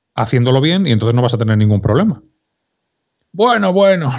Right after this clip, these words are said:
los jóvenes es que tenéis unas cosas siempre con vuestras historias". Digo, "Bueno, bueno, yo ya te he avisado". Total, entramos a juicio, lo digo, el juez empieza a mirar los papeles, dice, "Pues efectivamente, esos papeles que, eh, de la,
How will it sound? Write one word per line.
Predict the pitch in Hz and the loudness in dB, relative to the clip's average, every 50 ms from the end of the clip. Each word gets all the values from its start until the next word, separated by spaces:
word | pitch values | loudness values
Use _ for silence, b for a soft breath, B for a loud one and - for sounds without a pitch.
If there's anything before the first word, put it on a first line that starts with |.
| - | 0
los | 151 156 165 151 | 0 2 2 2
jóvenes | - - - 233 247 269 262 233 254 262 185 185 | 0 0 2 2 2 2 2 2 2 2 2 0
es | 196 - - | 0 -2 -4
que | - 196 185 | -4 -4 -2
tenéis | 190 185 185 175 151 | -2 0 0 0 0
unas | 175 160 156 147 139 - | 0 0 0 0 -2 -2
cosas | - - 202 208 - - 190 185 180 - | -2 0 -2 0 0 0 0 0 0 0
siempre | - 156 185 190 185 180 165 160 | 2 2 2 2 2 2 0 0
con | 156 156 156 | 2 2 2
vuestras | 147 147 147 139 - - 139 131 120 | 2 2 2 0 -2 -2 -2 0 2
historias". | 131 127 123 - - 165 185 190 180 185 175 180 185 - | 2 0 0 -2 -2 0 2 2 2 2 0 -2 -4 -4
Digo, | - 110 | -2 0
"Bueno, | - 180 185 | 0 2 2
bueno, | 202 214 175 143 | 2 2 2 2
yo | 160 | 2
ya | 185 175 | 0 0
te | - | 0
he | 151 | 0
avisado". | 131 123 - 226 226 - _ _ _ _ _ _ _ _ _ _ _ _ _ - | -2 0 -2 -4 -8 -8 _ _ _ _ _ _ _ _ _ _ _ _ _ -6
Total, | 117 101 - 120 110 | -6 -2 -2 -2 -2
entramos | 98 95 101 98 95 92 | -4 -6 -8 -8 -6 -4
a | - | -2
juicio, | - 196 208 - 220 214 226 226 220 - _ _ _ _ _ _ _ - | 0 0 -2 0 -2 -2 -2 -4 -4 -6 _ _ _ _ _ _ _ -8
lo | - 107 110 | -4 -2 0
digo, | 117 151 170 160 175 185 196 - | 0 0 0 0 -2 -2 -2 -2
el | 117 113 | -2 -2
juez | 107 - 135 143 160 - - - _ _ _ _ _ - | 0 0 0 0 0 -2 -4 -12 _ _ _ _ _ -14
empieza | - 107 127 117 120 | -12 -4 -2 0 0
a | 117 | 2
mirar | 117 117 113 | 2 2 2
los | 113 110 | 0 -2
papeles, | 113 113 113 143 156 170 175 175 156 - - | -2 -2 -2 0 0 0 0 -2 -4 -6 -8
dice, | 107 92 - - 104 | -10 -10 -10 -10 -10
"Pues | 107 95 92 92 | -8 -8 -8 -6
efectivamente, | 107 95 95 92 113 110 120 120 107 92 92 | -6 -6 -4 -2 0 2 2 0 0 -2 -2
esos | 95 92 107 110 | -2 -2 -2 -2
papeles | - 110 95 101 98 98 95 | -4 -4 -4 -4 -4 -4 -4
que, | 101 104 98 95 95 98 101 B B B B _ _ | -2 -2 -2 0 -2 -2 -6 B B B B _ _
eh, | - 104 98 92 92 92 92 92 92 92 92 95 95 95 | -4 -2 0 2 2 2 2 2 2 2 2 2 2 4
de | 95 95 95 98 98 95 | 4 4 4 4 4 4
la, | 95 95 95 92 95 98 101 101 101 101 101 - 107 110 - | 2 2 2 2 2 0 0 0 0 0 0 0 -2 -4 -6